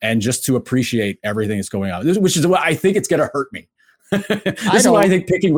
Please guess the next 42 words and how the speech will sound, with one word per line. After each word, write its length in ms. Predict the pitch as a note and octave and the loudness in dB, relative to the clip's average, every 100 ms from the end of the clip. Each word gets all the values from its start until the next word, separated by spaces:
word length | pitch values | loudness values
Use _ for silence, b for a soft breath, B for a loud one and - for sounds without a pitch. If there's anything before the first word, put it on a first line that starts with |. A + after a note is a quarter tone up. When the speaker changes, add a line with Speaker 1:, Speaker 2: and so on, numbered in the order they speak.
| F#3 | 0
Speaker 1:
Raging 220 | D#3+ C#3+ | 0 2
Bull 120 | D#3 | 0
is 80 | D3+ | 0
gonna 160 | D3+ C3 | 0 0
hurt 200 | C#3+ C3 | -2 -2
me, 80 | |
because 200 | A#2+ B2+ | -2 -2
people 200 | C3 E3+ | 0 0
are 40 | D#3 | 0
just 120 | B2+ | -2
like, 160 | A2+ D3+ | -6 -6
"I 80 | |
just 160 | F#3+ D3+ | -8 -6
wanna 180 | D#3 D3+ | -4 -2
watch 240 | B2 D3+ | -2 -2
a 60 | B2 | -2
movie." 500 | A#2+ C3+ A#2 F#2 - _ _ _ - | -2 -2 -2 -4 -8 _ _ _ -6
And, 180 | B2+ B2+ | -4 -2
like, 240 | A#2+ A#2+ - | -4 -4 -2
Raging 380 | D#3 F#3+ F#3+ | 0 2 2
Bull, 240 | B2+ E3 C3+ | 4 4 2
it's 100 | A2+ | 0
like, 140 | A2 | 0
you 100 | A#2+ | 0
have 180 | C#3 A#2+ | 0 -2
to 140 | A#2+ G2+ | -4 -6
sit 280 | - B2+ | -4 -4
there 200 | A#2+ A2 | -4 -6
and 300 | G#2 F#2+ F2 | -8 -12 -14
soak 380 | - - B2 A2 | -10 -4 -4 -4
in 100 | G#2+ | -8
it 100 | G#2+ - | -10 -12
and, 320 | F2+ E2+ F2+ _ _ _ _ _ _ | -14 -16 _ _ _ _ _ _ _
and 260 | G#2 G2 F#2+ | -6 -4 -6
appreciate 640 | - - B2+ - A2 G2+ | -8 -4 -2 -2 -4 -4
everything 560 | A2 G#2+ G#2 G#2 G2+ F#2+ | -4 -4 -4 -6 -6 -8
about 240 | F2 E2+ E2+ | -10 -10 -10
it, 80 | E2 | -12
because 240 | F2+ G2 | -10 -8
it's 100 | F#2+ | -8
such 200 | - | -8
a 60 | G#2+ | -8